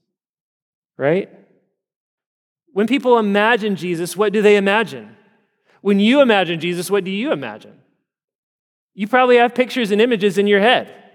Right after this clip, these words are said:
right? Most of the images we have in our head are of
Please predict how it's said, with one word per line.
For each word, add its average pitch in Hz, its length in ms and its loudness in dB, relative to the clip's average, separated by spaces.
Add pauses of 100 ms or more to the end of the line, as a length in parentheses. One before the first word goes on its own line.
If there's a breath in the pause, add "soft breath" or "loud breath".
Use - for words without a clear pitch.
(320)
right? 170 420 0 (1500)
Most 170 280 -2
of 202 60 2
the 190 100 4
images 185 360 2
we 180 100 2
have 185 180 2
in 180 60 0
our 175 60 0
head 180 220 0
are 170 180 0
of - 380 -8